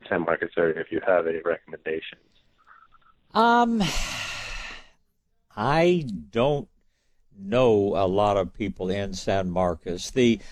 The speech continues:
Speaker 2: the thing that you're gonna find, the one nice thing about San Marcos is you've got a lot better soil than what you have in most of San Antonio. Um, so you're, you're gonna find it a little bit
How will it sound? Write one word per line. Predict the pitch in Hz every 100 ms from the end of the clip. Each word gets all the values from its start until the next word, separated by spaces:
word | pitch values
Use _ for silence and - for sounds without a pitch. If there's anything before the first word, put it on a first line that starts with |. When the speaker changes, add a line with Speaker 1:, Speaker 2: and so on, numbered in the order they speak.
| -
Speaker 2:
the | 127
thing | 120 262 247
that | 160 -
you're | 131
gonna | 131 117
find, | 95 127 120 117 113 107 - - _ _
the | 117
one | 120 175 120
nice | 120 175 160
thing | - 104
about | 95 101 101
San | 117 101
Marcos | 98 101 101 101 95
is | 104 95
you've | 98
got | 110 98
a | 87
lot | 90 104 127 127 113
better | 110 95
soil | - 117 107 92
than | 87 92 95
what | 110 -
you | 101
have | 95 104 98 90 87 - _ _ -
in | 104 95
most | 104 110 -
of | 95 82
San | 123 101
Antonio. | 90 85 - 110 98 87 82 78 82 - _ _ _
Um, | - 90 90 87 87 90 95
so | - 120 98
you're, | 92 117
you're | 110 117
gonna | 139 120
find | 117 143 151 120
it | 104
a | 101
little | 113 113
bit | 101 101